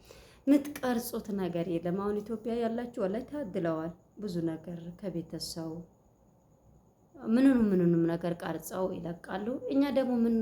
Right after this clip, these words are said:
ቀርጸን እንለቀቅ? ያለችው እቺ ክላስ ናት። የኔን ፊት የምታክል ከኋላዬ ያለው ያው እንትን ነው፣ ዶሽቅ ነው። ያ ሰላም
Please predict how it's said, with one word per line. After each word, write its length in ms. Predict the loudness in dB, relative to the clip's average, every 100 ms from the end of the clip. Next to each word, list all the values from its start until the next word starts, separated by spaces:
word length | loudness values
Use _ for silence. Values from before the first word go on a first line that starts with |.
| 0
ቀርጸን 480 | -2 -8 -10 -8 -6 -6 -10 0
እንለቀቅ? 800 | 4 6 4 0 -8 -8 -10 -10 -16 _ -20 _ _
ያለችው 380 | -4 -2 -2 -6
እቺ 220 | -8 -8
ክላስ 300 | -8 -6 -6 -6
ናት። 200 | -6 -4
የኔን 300 | 0 2 0
ፊት 200 | -2 -4
የምታክል 680 | -2 -4 -6 -16 -16 -10 -8 -8 _ _ _ _ -20 -4
ከኋላዬ 400 | -2 0 2 2 2
ያለው 300 | 2 2 2
ያው 200 | 2 2 -2 -6 -4
እንትን 320 | -2 0 0
ነው፣ 160 | 0 -4 -2
ዶሽቅ 380 | 0 0 0 -2
ነው። 140 | -2 -2 -8 -20 _ _ _ _ _
ያ 140 | -10 -10
ሰላም 360 | -12 -12 -14